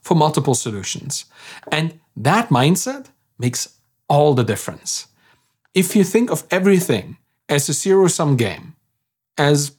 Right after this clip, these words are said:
you kinda have to in enterprise market domination land, it's very easy to react negatively to indie hacker success. But let's maybe ignore those dismissive comments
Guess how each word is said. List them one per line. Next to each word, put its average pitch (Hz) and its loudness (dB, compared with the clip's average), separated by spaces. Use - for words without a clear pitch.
you 175 -4
kinda 220 0
have 160 2
to 175 4
in 139 2
enterprise 160 0
market 151 0
domination 175 4
land, 185 4
it's - -8
very 247 0
easy 165 2
to 131 -2
react 120 2
negatively 113 -2
to 131 -2
indie 139 4
hacker 120 -4
success. - -8
But 123 0
let's 175 0
maybe 240 2
ignore 208 4
those 107 -4
dismissive 139 0
comments - -8